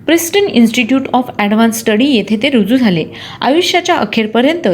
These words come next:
ते ह्या संस्थेत कार्यरत होते. आइन्स्टाईन यांनी एकोणीसशे एकोणचाळीस साली अमेरिकेचे तत्कालीन अध्यक्ष रूझवेल्ट यांना एका पत्राद्वारे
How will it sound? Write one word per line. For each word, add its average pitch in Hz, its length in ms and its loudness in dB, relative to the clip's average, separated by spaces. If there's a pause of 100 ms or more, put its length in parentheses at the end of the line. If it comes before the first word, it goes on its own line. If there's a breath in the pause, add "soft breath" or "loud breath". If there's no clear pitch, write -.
(120)
ते 233 60 0
ह्या 240 200 2
संस्थेत 226 480 -2
कार्यरत 180 440 0
होते. 170 300 -2 (320 loud breath)
आइन्स्टाईन 220 500 -2
यांनी 240 440 2
एकोणीसशे 220 440 0
एकोणचाळीस 370 680 -2
साली 233 300 2
अमेरिकेचे 208 580 0
तत्कालीन 208 640 0
अध्यक्ष 196 440 -2
रूझवेल्ट 220 600 2
यांना 233 340 0 (400 loud breath)
एका 262 180 0
पत्राद्वारे 269 800 0